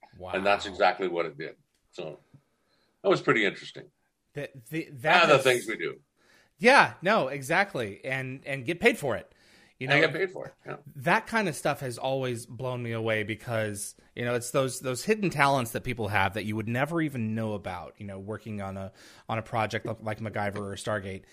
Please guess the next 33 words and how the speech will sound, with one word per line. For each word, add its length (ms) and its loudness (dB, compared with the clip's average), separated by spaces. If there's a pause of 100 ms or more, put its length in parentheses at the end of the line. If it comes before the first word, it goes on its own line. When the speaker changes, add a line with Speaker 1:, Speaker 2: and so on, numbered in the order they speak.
(280)
Speaker 2:
Yeah. 200 2
Speaker 1:
And, 300 -6 (180)
you 120 -10
know, 160 -4
it's, 400 -6 (180)
uh, 40 -14 (680)
I 60 -6
mean, 140 -8
you 100 0
also 200 4
play 160 4
guitar, 520 2 (320)
you 80 -6
know, 100 2
Speaker 2:
I 40 2
Speaker 1:
to 160 8
Speaker 2:
do, 80 6
yeah. 20 6
Speaker 1:
unwind. 480 6 (100)
It's 140 -12
one 100 -2
of 60 -6
the 40 -2
things 140 0
that 80 -6
you 60 -4
said. 380 4 (360)
And 120 -4
it's, 280 -4 (640)
people 300 -2
are 180 4
so 340 -2
multifaceted, 920 2